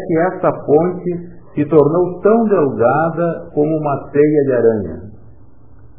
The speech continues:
E, e aqui, me parece que ele tá falando do, do, desse primeiro contato do homem com o ser divino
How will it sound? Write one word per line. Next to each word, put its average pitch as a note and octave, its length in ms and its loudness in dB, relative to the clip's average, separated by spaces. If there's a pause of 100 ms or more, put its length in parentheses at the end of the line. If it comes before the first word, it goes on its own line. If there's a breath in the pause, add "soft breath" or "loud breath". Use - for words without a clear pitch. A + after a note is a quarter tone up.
(280)
E, A#2+ 280 -8
e A#2+ 80 0
aqui, - 720 -4
me A2 140 -8
parece B2 300 -2
que - 80 -2
ele B2+ 80 -6
tá C3 120 -4
falando C3 760 -4 (100)
do, D#3 440 -6
do, B2 180 -6
desse D3 260 -2
primeiro C#3+ 360 -2
contato D#3 580 -4
do A#2 120 -8
homem B2+ 400 -4
com C3+ 140 -8
o B2 100 -12
ser C3 140 -4
divino A#2+ 720 -8